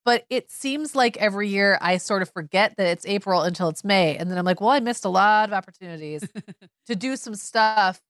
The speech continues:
Speaker 1: maintenance-wise on
Speaker 2: Yeah.
Speaker 1: my yard that really would have been better to do then." So I'm counting, like, the yard and all that in the big picture, but, um, I feel like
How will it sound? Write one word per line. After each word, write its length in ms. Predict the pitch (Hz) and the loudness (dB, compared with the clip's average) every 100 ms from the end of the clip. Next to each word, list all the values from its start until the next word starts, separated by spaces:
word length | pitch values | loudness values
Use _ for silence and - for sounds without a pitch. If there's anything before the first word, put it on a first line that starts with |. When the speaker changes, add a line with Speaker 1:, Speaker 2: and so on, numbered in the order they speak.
| _ 196 | _ -10
Speaker 1:
maintenance-wise 680 | 226 190 175 - 175 170 180 | -10 -10 -14 -4 -2 0 -2
on 60 | |
Speaker 2:
Yeah. 60 | 170 | -2
Speaker 1:
my 60 | |
yard 320 | 185 294 254 196 | 0 2 4 2
that 120 | 190 | -2
really 220 | 202 226 | -2 -2
would 140 | 196 196 | -4 -4
have 80 | 180 | -4
been 160 | 175 | -4
better 240 | 175 165 165 | 0 0 -2
to 140 | 170 | -6
do 160 | 170 165 | -6 0
then." 200 | 170 165 | 0 0
So 280 | 262 240 240 _ _ - | 2 2 0 _ _ -2
I'm 160 | 247 | -2
counting, 480 | 233 285 277 285 233 | 2 0 2 -2 -2
like, 200 | 202 190 | -4 -4
the 80 | 208 | -4
yard 400 | 185 180 180 180 | 2 4 4 0
and 80 | 175 | -2
all 200 | 165 180 | -4 -2
that 300 | 175 160 156 185 | 0 0 -2 -6
in 160 | 175 | -12
the 80 | 165 | -10
big 200 | 160 151 | -10 -8
picture, 400 | 202 180 202 196 | -10 -8 0 0
but, 260 | 180 180 165 | 2 0 2
um, 280 | 175 156 151 _ _ 214 | 0 -2 -4 _ _ -8
I 60 | |
feel 200 | 202 226 | -4 0
like 200 | 214 202 | 0 0